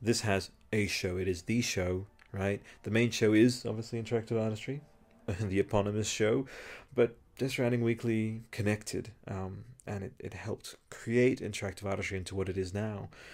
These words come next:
So it is one of our shows, one of our many shows, but it is a very, very important show, and as I've mentioned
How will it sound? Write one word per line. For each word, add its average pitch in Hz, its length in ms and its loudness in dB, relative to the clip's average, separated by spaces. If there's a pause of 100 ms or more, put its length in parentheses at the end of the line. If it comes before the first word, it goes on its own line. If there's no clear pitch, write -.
(200)
So 104 300 4
it 117 160 6
is 131 160 6
one 135 160 4
of 127 80 4
our 123 140 6
shows, 113 320 6
one 104 80 2
of 98 100 2
our 95 120 2
many 98 220 0
shows, 98 280 -4
but 95 200 -6
it 92 100 -6
is 95 140 -4
a 95 100 -2
very, 92 540 -2 (840)
very 110 300 4
important 104 360 -2
show, 101 180 0
and 101 80 -2
as 95 120 -2
I've 98 180 4
mentioned 104 440 -2